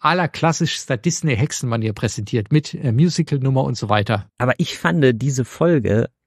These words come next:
Speaker 2: spannend. Ich versuche das mal ohne Spoiler zu sagen. Ich fand da spannend, dass da ja eigentlich um Kinder konkurriert wird. Das heißt, man hat Kinder,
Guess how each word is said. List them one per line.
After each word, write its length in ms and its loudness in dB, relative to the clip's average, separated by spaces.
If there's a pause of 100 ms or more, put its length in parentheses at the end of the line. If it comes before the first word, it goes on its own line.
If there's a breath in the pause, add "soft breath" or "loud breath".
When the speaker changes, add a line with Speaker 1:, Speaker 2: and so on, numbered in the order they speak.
(300)
Speaker 2:
spannend. 800 0
Ich 180 -6
versuche 440 0
das 200 0
mal 120 0
ohne 280 2
Spoiler 560 0
zu 160 -4
sagen. 300 -2
Ich 120 -8
fand 300 2
da 180 2
spannend, 640 0 (520 loud breath)
dass 260 -2
da 160 2
ja 240 2
eigentlich 640 0
um 280 -2
Kinder 640 2 (540)
konkurriert 920 2
wird. 480 -2
Das 180 -8
heißt, 280 -2
man 220 -2
hat 240 -4 (100)
Kinder, 580 0